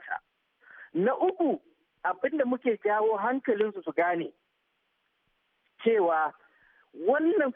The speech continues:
congresses wanda suka yi baya cikin doka, ba su da power su yi shi,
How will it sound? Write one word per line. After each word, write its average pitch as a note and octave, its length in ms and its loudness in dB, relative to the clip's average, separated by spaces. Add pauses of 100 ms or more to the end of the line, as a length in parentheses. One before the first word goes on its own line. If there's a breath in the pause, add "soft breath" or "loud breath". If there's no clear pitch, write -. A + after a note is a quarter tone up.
congresses B3+ 680 0
wanda A#3 460 0
suka - 180 -2
yi D#3+ 260 -2 (1000 loud breath)
baya C4+ 500 0
cikin A#3+ 300 -6
doka, A#3 380 0 (760 loud breath)
ba B3+ 240 0
su - 60 -20
da B3 100 -2
power A#3+ 420 -2
su - 80 -20
yi A3+ 180 -2
shi, A#3+ 240 -6